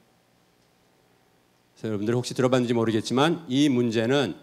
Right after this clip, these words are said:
삼백오십팔 년 만인 천구백구십오 년 봄에 당시 프린스턴 대학 교수로 있던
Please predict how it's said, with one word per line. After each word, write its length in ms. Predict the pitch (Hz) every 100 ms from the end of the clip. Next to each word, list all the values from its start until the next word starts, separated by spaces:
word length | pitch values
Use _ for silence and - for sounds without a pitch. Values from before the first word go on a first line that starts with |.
| _ _
삼백오십팔 1000 | - 160 147 151 147 120 - 139 - 202
년 140 | 202 170
만인 320 | 127 127 135
천구백구십오 800 | - 151 131 131 - 110 107 104
년 180 | 101 95
봄에 420 | 90 101 139 165 - - _ _ _
당시 300 | 101 101 123
프린스턴 640 | - 135 - 123 117 101
대학 240 | 101 98
교수로 380 | - 98 101 95
있던 440 | 90 - 123 170